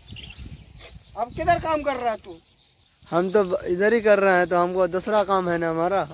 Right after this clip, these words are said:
Speaker 2: आपको बताया कैसा, कैसा काम।
Speaker 1: दूसरा काम है?
Speaker 2: हाँ।
Speaker 1: अरे, ये काम मेरा है।
Speaker 2: तो आपको बोला था ना, इधर आया था साथ में, तो कपिल के साथ उस दिन आया था तो।
Speaker 1: हाँ, हाँ।
Speaker 2: देखो
Speaker 1: तनख्वाह
Speaker 2: guys,
Speaker 1: लेने का काम।
Speaker 2: हसुआ से काट रहा है।
Speaker 1: हाँ?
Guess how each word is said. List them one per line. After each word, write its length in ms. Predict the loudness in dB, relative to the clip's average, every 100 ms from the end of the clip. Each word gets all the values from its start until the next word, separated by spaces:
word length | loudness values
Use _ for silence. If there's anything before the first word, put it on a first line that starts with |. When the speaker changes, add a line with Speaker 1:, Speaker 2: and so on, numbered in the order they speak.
| -4
Speaker 2:
आपको 320 | -4 0 0
बताया 440 | 0 2 4 2
कैसा, 340 | 0 -6 -6 -6
कैसा 360 | -6 -4 -6
काम। 160 | -6 -10
Speaker 1:
दूसरा 280 | -8 -6 -4
काम 220 | -4 -2
है? 220 | -4 -6 -12 -10
Speaker 2:
हाँ। 400 | -2 0 0 -2 -12 -14
Speaker 1:
अरे, 260 | -8 -6 -6
ये 60 |
काम 260 | -4 -2 -2
मेरा 240 | -2 0
है। 300 | 0 -2 -6 -10 -20 -20 -16 -16 -6
Speaker 2:
तो 60 | 2
आपको 420 | 4 4 2 -2
बोला 360 | 2 2 4 2
था 160 | -2
ना, 180 | -4 -2
इधर 220 | 0 0
आया 240 | 2 2 2
था 140 | 0
साथ 220 | -2 -4
में, 180 | -2 -2
तो 160 | -2 -2
कपिल 580 | -4 -8 -4 -2 -2 -4 -10
के 80 | -8
साथ 180 | -2 0
उस 160 | 0 0
दिन 140 | 0
आया 200 | 0 0
था 160 | -2 -6
तो। 120 | -6
Speaker 1:
हाँ, 300 | -6 -6 -6
हाँ। 220 | -10 -16 -20 -20 -20 -20 -20 -20 -20 -20 -20 -20 -20 -20 -20 -20 -18 -20 -20 -20 -20 -20 -18 -18 -18 -16 0
Speaker 2:
देखो 160 | 4 6
Speaker 1:
तनख्वाह 220 | 6 4
Speaker 2:
guys, 80 | 2
Speaker 1:
लेने 200 | -4 -10
का 140 | -10
काम। 680 | -10 -12 -12 -12 -12 -12 -6
Speaker 2:
हसुआ 320 | -2 4 4
से 140 | 4 2
काट 240 | 2 2
रहा 160 | 2 2
है। 180 | 0 -6 _ -10
Speaker 1:
हाँ? 220 | -8 -8